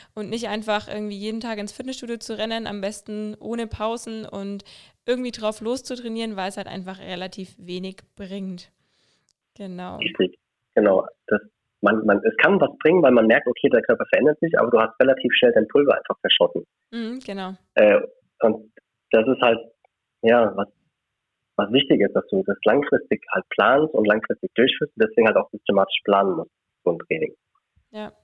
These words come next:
Speaker 1: genau.
Speaker 2: Aber das, das ist, deswegen macht es keinen Sinn, äh, sich irgendein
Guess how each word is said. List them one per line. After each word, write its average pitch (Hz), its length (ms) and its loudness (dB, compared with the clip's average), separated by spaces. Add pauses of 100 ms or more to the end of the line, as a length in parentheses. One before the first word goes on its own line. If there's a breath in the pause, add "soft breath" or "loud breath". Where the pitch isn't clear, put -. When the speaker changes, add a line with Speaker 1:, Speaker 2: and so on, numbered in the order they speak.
(160)
Speaker 1:
genau. 208 280 -10
Speaker 2:
Aber 196 140 2
das, 220 140 2 (580)
das 107 180 4
ist, 233 140 2 (460)
deswegen 127 240 4
macht 123 160 2
es 123 100 -4
keinen 110 200 2
Sinn, 123 340 4 (140)
äh, 107 220 -2
sich - 140 -18
irgendein 120 400 2